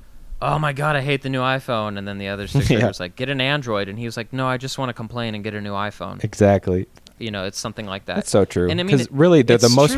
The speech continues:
Speaker 1: because
Speaker 2: reliable
Speaker 1: it's
Speaker 2: products.
Speaker 1: Exactly.
Speaker 2: They really are.
Speaker 1: It's like, and people are like, "I think Apple's finally, you know, jumped the shark. They've, they've done it." And I'm like, "No, 'cause we're all gonna still buy Apple
Speaker 2: We
Speaker 1: because they
Speaker 2: totally
Speaker 1: are
Speaker 2: will.
Speaker 1: very, they're very good products."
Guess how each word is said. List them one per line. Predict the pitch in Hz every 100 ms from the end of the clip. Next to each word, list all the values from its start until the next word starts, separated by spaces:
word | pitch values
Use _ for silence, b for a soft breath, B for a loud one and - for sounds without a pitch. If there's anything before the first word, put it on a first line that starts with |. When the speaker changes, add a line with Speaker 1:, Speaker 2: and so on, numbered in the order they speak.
| 139
Speaker 1:
because |
Speaker 2:
reliable | 107 107 113 101
Speaker 1:
it's | -
Speaker 2:
products. | 95 95 117 - - - _
Speaker 1:
Exactly. | 123 120 117 113
Speaker 2:
They |
really | 127 120 95
are. | 92
Speaker 1:
It's | 85 82
like, | 135 - b b b _ _ _ b b b -
and | 143
people | 160 170 175
are | 151
like, | 131 117 -
"I | 110
think | 117 127 117
Apple's | 110 107 110 -
finally, | - 104 113 120 120 120 120 117
you | 117
know, | 120
jumped | 117 120 117
the | 123
shark. | - 139 113 -
They've, | 101 98 98 - -
they've | 101 98
done | 120 120
it." | 101 -
And | 104 107
I'm |
like, | 113 110 _ 113
"No, | 143 151
'cause | 143 139 123
we're | 131
all | 131 135
gonna | 123
still | 110 - 117
buy | 104 107
Apple | 98 107 110 95
Speaker 2:
We | 117
Speaker 1:
because | 110 110
they | 92
Speaker 2:
totally | 101
Speaker 1:
are | 113 110
Speaker 2:
will. |
Speaker 1:
very, | 98 92 98 98 - b b b b _ -
they're | 127
very | 113 107 123 131
good | 113 110
products." | - 92 120 - - - -